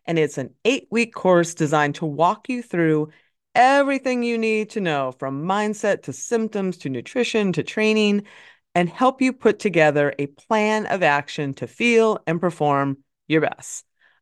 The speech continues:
I have been working on it for months, and it's really a culmination of three years of researching and interviewing and listening to you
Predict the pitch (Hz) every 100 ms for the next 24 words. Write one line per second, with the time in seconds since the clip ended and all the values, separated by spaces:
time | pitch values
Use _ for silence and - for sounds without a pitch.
0 | 196 220 262 233 220 208 202 180 156 143
1 | - 139 135 180 269 269 - - - 170
2 | 165 160 240 254 254 233 - 202 202 180
3 | 180 175 143 135 214 233 214 190 160 143
4 | 135 - 214 - 170 156 143 143 - 214
5 | 196 160 151 147 143 143 - - 175 175
6 | 196 196 220 220 214 180 156 156 151